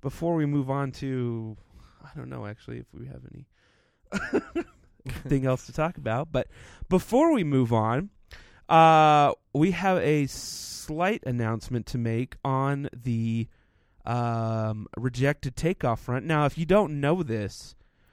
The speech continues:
Rejected Takeoff is a, uh, event that happens when a plane, uh, has to abort a takeoff because of one reason or the other.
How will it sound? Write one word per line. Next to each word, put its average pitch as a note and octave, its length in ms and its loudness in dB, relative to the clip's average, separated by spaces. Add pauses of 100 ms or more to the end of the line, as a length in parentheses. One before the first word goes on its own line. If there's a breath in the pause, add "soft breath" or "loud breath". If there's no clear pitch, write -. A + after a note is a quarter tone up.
(520)
Rejected D3 600 0
Takeoff G#2+ 720 0
is C3 440 2
a, A#2 420 0
uh, G#2+ 360 -2
event A#2+ 400 -2
that G#2+ 140 -8
happens A#2 380 -4
when A2+ 200 -4
a A2 160 -4
plane, A#2 760 -4 (520 soft breath)
uh, A#2 400 0
has - 300 -4
to B2+ 160 0
abort D3+ 540 2
a D3 100 2
takeoff G#2 840 -4 (140)
because B2 480 0
of A2+ 320 -2
one B2 240 0
reason A#2+ 340 0
or A2+ 280 -2
the G#2+ 180 -2
other. A2 320 -2